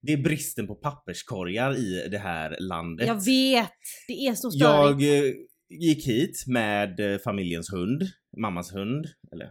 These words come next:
Speaker 1: min hund också, säg-, tycker jag. Eh, och när vi gick av bussen och skulle gå hit
Speaker 2: Så bajsade han.
Speaker 1: så bajsade han efter
Speaker 2: Ja.
Speaker 1: att vi hade gått några, det var inte precis vid, vid bussen eftersom då hade jag haft en papperskorg där.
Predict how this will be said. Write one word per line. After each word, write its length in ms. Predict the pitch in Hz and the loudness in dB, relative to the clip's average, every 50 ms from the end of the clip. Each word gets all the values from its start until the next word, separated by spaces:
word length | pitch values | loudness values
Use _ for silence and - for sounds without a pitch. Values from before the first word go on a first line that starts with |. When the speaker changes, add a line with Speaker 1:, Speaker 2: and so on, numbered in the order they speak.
| _ _ | _ _
Speaker 1:
min 180 | - 92 87 85 | -12 -10 -10 -10
hund 160 | 87 85 85 | -10 -10 -10
också, 280 | 87 85 - 107 120 135 | -12 -12 -12 -14 -14 -12
säg-, 300 | - - 110 104 - _ | -10 -8 -8 -8 -10 _
tycker 180 | - 104 - 117 | -12 -8 -6 -6
jag. 80 | 147 | -6
Eh, 1200 | 175 - _ - - - - - - - - 120 120 113 113 110 110 110 107 107 107 107 107 110 117 120 120 _ _ _ _ _ _ _ _ _ _ _ _ _ _ _ - | -6 -8 _ -20 -20 -20 -20 -20 -14 -6 -2 0 2 2 2 2 2 2 2 2 0 0 -2 -4 -6 -10 -14 _ _ _ _ _ _ _ _ _ _ _ _ _ _ _ -2
och 80 | 151 | 0
när 80 | 156 151 | 4 6
vi 60 | 160 | 6
gick 120 | 165 160 | 6 6
av 160 | 175 160 135 120 | 6 4 4 4
bussen 500 | 127 123 - - - 110 117 143 185 175 - _ - | 2 0 0 -2 -2 0 0 0 0 -2 -4 _ -10
och 80 | - 131 | -8 -4
skulle 160 | - 127 117 | -2 0 0
gå 120 | 104 95 | 0 0
hit 220 | 95 95 90 120 131 - - _ - | 0 -2 -2 -4 -4 -8 -18 _ -12
Speaker 2:
Så 60 | 220 185 | -8 -4
bajsade 360 | 196 208 196 180 - 190 190 | -4 -4 -4 -4 -6 -6 -6
han. 80 | 196 202 | -4 -2
Speaker 1:
så 60 | - | 0
bajsade 380 | 123 143 135 131 127 127 107 104 | 2 4 4 4 2 0 -2 -2
han 220 | 104 110 117 117 | 0 0 0 0
efter 140 | 110 101 101 110 | -2 -2 -2 -2
Speaker 2:
Ja. 40 | 104 | -2
Speaker 1:
att 60 | 98 | -2
vi 40 | 101 | -2
hade 120 | 101 104 | -2 -2
gått 180 | 104 98 - - | -4 -6 -6 -6
några, 120 | 107 104 | -6 -4
det 100 | 120 151 | -2 0
var 100 | 143 165 | 0 2
inte 300 | 185 185 170 135 - - | 4 4 2 2 0 -4
precis 440 | 139 175 170 - 151 135 135 - 135 | -4 -4 -2 0 0 0 0 -2 -4
vid, 200 | 131 - 117 117 | -6 -6 -4 -2
vid 160 | 123 120 101 | -2 -2 -2
bussen 280 | 95 90 - 98 98 95 | -2 -8 -6 -6 -6 -6
eftersom 340 | 87 85 92 - 104 98 | -6 -8 -8 -8 -6 -4
då 80 | 92 95 | -4 -4
hade 160 | 101 98 104 | -4 -2 -2
jag 60 | 101 | -2
haft 140 | 104 98 - | -4 -4 -6
en 60 | 110 | -4
papperskorg 380 | 107 139 135 123 117 - 233 247 | -4 -4 -4 -2 -2 0 2 2
där. 200 | 123 104 180 233 | 4 2 2 0